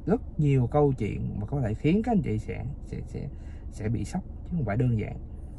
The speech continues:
Rất nhiều YouTuber, những người lên clip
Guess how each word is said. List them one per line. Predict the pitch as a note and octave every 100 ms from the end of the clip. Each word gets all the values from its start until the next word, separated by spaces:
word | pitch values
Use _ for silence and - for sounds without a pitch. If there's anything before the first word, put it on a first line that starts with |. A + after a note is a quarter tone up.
| - - - - - - - - - - -
Rất | F3 A#3 B3
nhiều | G3 E3 D#3+ D#3 D3+ D3 C#3+ C#3 C3 C3+
YouTuber, | F3+ A3+ G3 F#3 F#3 F#3 D3+ - - - - - -
những | C3+ D#3+ G3+
người | F#3 D#3+ D3+
lên | E3+ F3+
clip | C#3+ C#3+ G3+